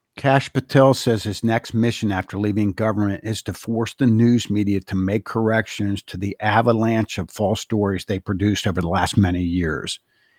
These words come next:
He said you have to find a way to correct the media because for years they lied to fifty percent of the American population who believe everything they said. This is true. This is all true. He said the media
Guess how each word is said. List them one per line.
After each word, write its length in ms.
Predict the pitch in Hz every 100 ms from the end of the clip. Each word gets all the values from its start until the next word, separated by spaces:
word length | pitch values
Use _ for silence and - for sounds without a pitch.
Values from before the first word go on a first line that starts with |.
| _ _
He 120 | 127
said 280 | 107 139 131
you 60 | 117
have 240 | 92 131
to 80 | -
find 320 | - 123 123
a 40 | 101
way 200 | 120 117
to 80 |
correct 400 | 104 - 117 -
the 80 | -
media 420 | 113 120 120 104
because 440 | 85 98 - 107 -
for 180 | - 98
years 600 | 101 120 123 123 110 -
they 220 | 107 101 98
lied 520 | 98 98 113 117 -
to 100 | 92
fifty 380 | - 127 - 117
percent 400 | 110 - 113 107
of 80 |
the 60 | 92
American 500 | 95 98 101 - 90
population 720 | - 98 - 95 95 - 90 -
who 160 | 101 -
believe 760 | 117 113 127 147 120 98 95 - _
everything 420 | 127 107 104 110 98
they 140 | 92
said. 520 | - 107 98 80 78 - _ _ _ _
This 200 | - 113
is 160 | 117 -
true. 540 | - 131 127 113 92
This 200 | 98 110
is 120 | 104 107
all 180 | 107
true. 440 | 104 - 123 95 - _ -
He 120 | 127
said 320 | - 147 123
the 60 | 107
media 520 | 110 135 143 131